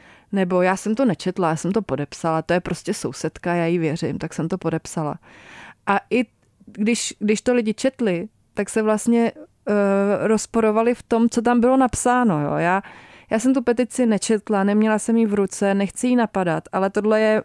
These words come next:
moje zkušenost. A myslím si, že to byl,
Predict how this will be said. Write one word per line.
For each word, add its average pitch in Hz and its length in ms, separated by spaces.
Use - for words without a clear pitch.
moje 202 400
zkušenost. - 840
A 185 40
myslím 190 280
si, 220 120
že 202 120
to 202 120
byl, 196 380